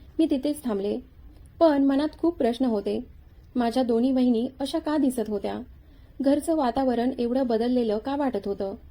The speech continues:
माझ्या भावांच्या येण्याचा वेळही झाला होता.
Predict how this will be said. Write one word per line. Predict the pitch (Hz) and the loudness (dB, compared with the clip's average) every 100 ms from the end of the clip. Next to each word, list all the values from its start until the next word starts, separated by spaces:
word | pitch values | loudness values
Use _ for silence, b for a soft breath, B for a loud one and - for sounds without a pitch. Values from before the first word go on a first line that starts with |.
| b b b - | b b b -4
माझ्या | 220 226 | -2 0
भावांच्या | 240 220 220 240 233 220 - | 0 0 -2 -2 -2 -4 -4
येण्याचा | 233 262 262 | -2 -2 0
वेळही | 269 233 262 285 | 0 2 2 2
झाला | 277 208 196 | 0 -2 -4
होता. | 196 196 202 | -6 -8 -8